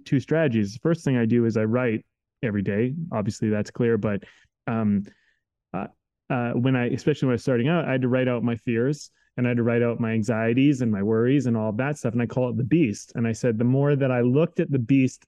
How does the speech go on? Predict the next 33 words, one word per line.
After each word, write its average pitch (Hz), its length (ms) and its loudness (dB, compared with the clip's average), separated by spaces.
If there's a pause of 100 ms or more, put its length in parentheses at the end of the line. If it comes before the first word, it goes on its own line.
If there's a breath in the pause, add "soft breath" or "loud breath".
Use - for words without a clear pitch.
the 120 140 0
less 123 260 0
scary 123 400 -2
the 117 100 0
beast 113 300 0
became 165 400 0
because 113 220 -2
I 113 40 0
started 117 280 -2
to - 80 -4
understand 131 560 -2
it. 98 120 -8 (320 soft breath)
And 127 120 0
it 139 40 0
actually, 131 500 -2 (280 soft breath)
in 127 140 2
my 160 240 2
mind, 127 340 2
became 123 320 0
small. 127 640 -4
It 120 160 -2
started 135 300 2
out 123 80 2
as 117 100 0
this 98 140 -14
very 117 160 0
big 110 220 0
thing 127 180 2
and 127 100 4
then 117 140 2
became 110 240 0
small. 151 320 -2
So 110 260 -2